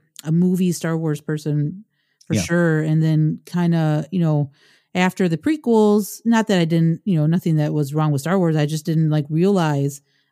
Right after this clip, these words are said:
Speaker 1: honestly,
Speaker 2: Mm-hmm.
Speaker 1: I, I didn't dive deep enough to know that there was obviously the E-, E U books, but then there was Clone Wars and this whole animated arena that I had no idea about. And then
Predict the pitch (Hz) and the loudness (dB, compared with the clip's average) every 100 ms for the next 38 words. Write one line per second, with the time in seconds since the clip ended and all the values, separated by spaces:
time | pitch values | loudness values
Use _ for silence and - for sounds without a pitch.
0 | 160 196 196 175 156 160 160 156 175 160 | -2 0 2 0 0 0 -2 0 0 0
1 | 160 151 139 208 202 151 143 - 156 175 | -2 -2 -2 -2 0 0 0 -2 0 2
2 | 165 147 156 151 147 143 143 139 143 135 | 0 -2 -2 -2 -2 -2 -2 -4 -6 -6
3 | 147 160 196 - 185 156 202 220 180 - | -6 -4 -6 -6 -4 -2 -2 0 -4 -6
4 | - _ _ _ 170 170 170 156 156 - | -14 _ _ _ -4 0 0 0 -2 -2
5 | 214 202 170 147 139 131 139 151 147 143 | 2 4 4 0 -2 -2 -4 -4 -2 -4
6 | - 170 160 160 170 175 160 156 151 151 | -4 -4 -2 0 0 0 0 0 0 -4
7 | 156 143 156 190 165 147 147 147 147 139 | -6 -2 0 2 0 0 -2 -2 -2 -2
8 | 135 135 170 202 240 196 175 202 170 160 | -2 -4 -2 0 0 0 0 -2 -2 -4
9 | 151 156 156 151 147 | -2 -2 -2 -2 -4